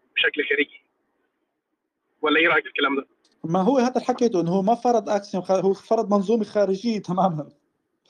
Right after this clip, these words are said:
Speaker 2: تحتاج بحد ذاتها إلى برهنة. يعني هو، هو ليك،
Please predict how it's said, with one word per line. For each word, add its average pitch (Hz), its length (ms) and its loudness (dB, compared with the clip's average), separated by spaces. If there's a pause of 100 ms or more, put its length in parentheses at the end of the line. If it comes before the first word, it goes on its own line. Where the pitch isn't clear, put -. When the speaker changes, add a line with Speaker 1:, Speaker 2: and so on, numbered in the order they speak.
(220)
Speaker 2:
تحتاج 233 400 0
بحد 214 220 -2
ذاتها 240 320 -2
إلى 208 140 2
برهنة. 139 420 -2 (400)
يعني 151 300 -2
هو، 226 200 2 (200)
هو 190 180 0
ليك، 196 300 -2